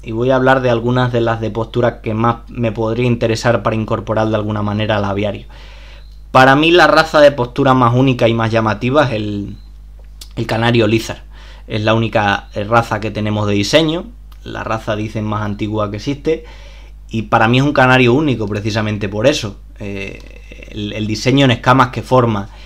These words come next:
el casquete, los pájaros que tengan el casquete, digamos,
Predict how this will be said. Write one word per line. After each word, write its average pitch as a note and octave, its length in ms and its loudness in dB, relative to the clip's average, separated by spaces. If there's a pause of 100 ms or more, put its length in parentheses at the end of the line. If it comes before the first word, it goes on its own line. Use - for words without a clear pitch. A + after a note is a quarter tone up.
(280)
el G#2 180 -6
casquete, B2 640 -2
los G#2 200 -4 (120)
pájaros A#2+ 340 -2
que A2 120 -10
tengan A2 320 -2
el G#2 100 -4
casquete, G#2 420 -6
digamos, G#2 540 -2